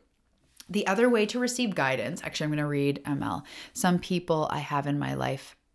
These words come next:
have a side that I recently discovered, which is to say the least ugly, and because of their manipulative nature, I feel really disgusted when I even hear about them or receive correspondence from them, no matter how much I try to neutralize my emotions.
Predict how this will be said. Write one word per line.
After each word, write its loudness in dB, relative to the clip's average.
have -4
a -4
side -2
that -2
I -2
recently -4
discovered, -4
which -4
is -10
to -10
say -4
the -4
least -8
ugly, -4
and -6
because -8
of -8
their -2
manipulative -6
nature, -4
I -4
feel -6
really -4
disgusted -8
when -4
I 0
even -4
hear -4
about -6
them -4
or -6
receive -10
correspondence -8
from -10
them, -8
no -8
matter -8
how -8
much -6
I -6
try -8
to -8
neutralize -10
my -8
emotions. -10